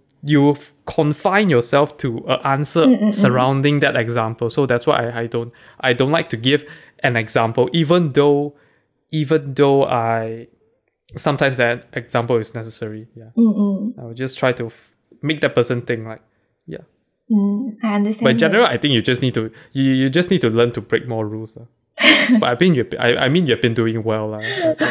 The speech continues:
Speaker 1: from, from recently, to be honest. Uh, after looking at you, like, applying jobs and all this, you've been breaking rules. <laughs>
Speaker 2: <laughs>
Speaker 1: Uh, I mean, I'm,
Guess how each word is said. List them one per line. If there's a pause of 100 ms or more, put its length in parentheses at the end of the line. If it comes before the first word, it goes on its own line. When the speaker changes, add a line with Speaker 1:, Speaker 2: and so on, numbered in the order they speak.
(160)
Speaker 1:
from,
from
recently, (480)
to
be
honest. (340)
Uh,
after
looking
at
you,
like, (120)
applying
jobs
and
all
this,
you've
been (320)
breaking
rules.
<laughs>
Speaker 2:
<laughs> (1500)
Speaker 1:
Uh,
I
mean,
I'm,